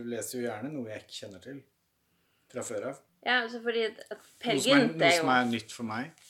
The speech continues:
Speaker 2: Per Gynt er jo en sånn klassiker som alle
Speaker 1: Per
Speaker 2: burde
Speaker 1: Gynt
Speaker 2: lese.
Speaker 1: er faktisk noe jeg kjenner veldig dårlig til.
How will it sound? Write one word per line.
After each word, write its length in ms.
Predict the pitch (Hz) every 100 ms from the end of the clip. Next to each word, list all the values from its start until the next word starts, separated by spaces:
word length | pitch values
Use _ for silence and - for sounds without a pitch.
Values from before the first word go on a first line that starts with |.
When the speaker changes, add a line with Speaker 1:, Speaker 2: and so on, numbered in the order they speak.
| _
Speaker 2:
Per 100 | 220
Gynt 380 | 208 254 277 -
er 80 | -
jo 60 | 147
en 80 | 156
sånn 220 | 151 151
klassiker 560 | - 160 - - - -
som 160 | 85
alle 80 | 143
Speaker 1:
Per 120 | 185
Speaker 2:
burde 100 | 165
Speaker 1:
Gynt 140 | 202 160
Speaker 2:
lese. 540 | - - - - 214 -
Speaker 1:
er 100 | 175
faktisk 500 | 175 156 160 143 -
noe 200 | 160 139
jeg 220 | 135 143 143
kjenner 340 | 165 120 123
veldig 340 | 131 127 110 110
dårlig 260 | 107 104
til. 220 | 107 160